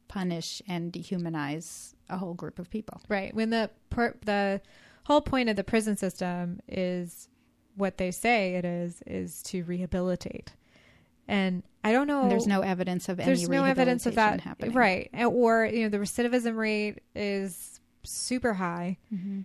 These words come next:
Speaker 2: because you're not, if you think about it, you're, you're putting in, putting people out that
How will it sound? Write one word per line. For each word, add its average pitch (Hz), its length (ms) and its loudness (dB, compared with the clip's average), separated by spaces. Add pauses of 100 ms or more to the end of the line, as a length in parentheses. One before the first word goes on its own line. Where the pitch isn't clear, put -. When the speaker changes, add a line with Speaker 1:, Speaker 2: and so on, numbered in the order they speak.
Speaker 2:
because 247 380 0
you're 262 100 0
not, 254 320 -2
if 240 140 -4
you 240 80 0
think - 220 -6
about 180 300 0
it, 185 280 -2 (100)
you're, 208 500 -2 (380)
you're 214 140 -6
putting 269 300 0
in, 262 240 -4 (640)
putting 330 400 -2
people 254 440 0
out 202 340 0
that - 260 -4